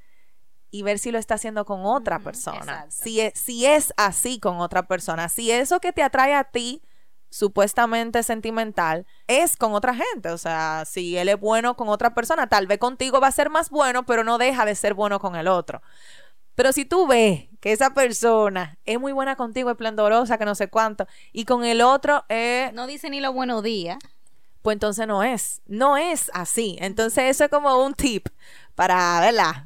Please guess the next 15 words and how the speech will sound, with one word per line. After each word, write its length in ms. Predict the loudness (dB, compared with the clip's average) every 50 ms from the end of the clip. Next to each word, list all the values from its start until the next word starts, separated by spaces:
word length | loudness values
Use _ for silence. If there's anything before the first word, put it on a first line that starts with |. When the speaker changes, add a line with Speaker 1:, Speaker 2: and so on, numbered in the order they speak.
| -16 -8 -4
Speaker 1:
Tú 140 | -2 0 2
saber 580 | 4 6 6 6 6 4 4 2 0 -4 -6 -6
eso. 460 | -8 -8 -6 -8 -8 -8 -10 -10 -10 -10
Speaker 2:
Anoten, 640 | -8 -6 -2 0 2 2 4 2 2 0 0 -2 0
anoten. 680 | 0 0 0 0 2 2 0 0 -2 -6 -8 -8 -4 -4
Speaker 1:
Anoten. 840 | -2 -2 0 0 2 4 4 6 6 4 4 2 0 -2 -2 -4 -4 -2
Yo 140 | 0 2
no 60 | 4 4
le 80 | 6
voy 140 | 6 6 6
a 80 | 4 4
decir 300 | 2 0 -2 -4 -4 -4
todo 200 | -2 -2 -2 -2
el 80 | -2
libro 320 | -4 -4 0 0 0 0